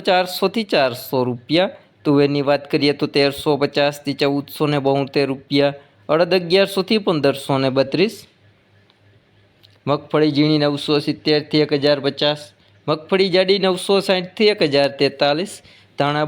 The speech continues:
બારસો પચાસથી પંદરસો ને પચીસ, સોયાબીન સાતસો સિત્તેરથી આઠસો બાસઠ, તલ એ પંદરસોથી એકવીસો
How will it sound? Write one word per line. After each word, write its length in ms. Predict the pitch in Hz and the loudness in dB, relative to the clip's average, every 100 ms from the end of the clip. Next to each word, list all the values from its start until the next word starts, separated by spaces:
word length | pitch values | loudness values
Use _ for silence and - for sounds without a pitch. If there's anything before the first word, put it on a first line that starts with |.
| 147 | 2
બારસો 400 | 147 - 147 135 | 0 0 -4 -2
પચાસથી 560 | 139 147 143 - 151 | 0 0 -2 -2 -2
પંદરસો 580 | 147 143 147 131 - 147 | -2 0 0 0 -2 0
ને 140 | 143 139 | 0 0
પચીસ, 400 | 135 - 147 - - _ _ - | -4 -2 -4 -6 -20 _ _ -4
સોયાબીન 480 | 165 180 185 202 - | 2 2 2 0 2
સાતસો 400 | 185 180 - 196 190 | 0 -2 -2 -2 0
સિત્તેરથી 580 | 180 - 190 196 220 196 | -4 0 0 2 0 2
આઠસો 320 | 143 - - 151 139 | 0 -4 -2 0 2
બાસઠ, 440 | 139 135 170 214 - _ _ _ - | 0 0 -4 -4 -6 _ _ _ 0
તલ 200 | 156 151 | 2 2
એ 60 | 147 | -2
પંદરસોથી 680 | 151 151 151 - 156 156 151 | 0 2 0 0 -2 2 0
એકવીસો 420 | 147 - 147 - | 0 -2 -4 0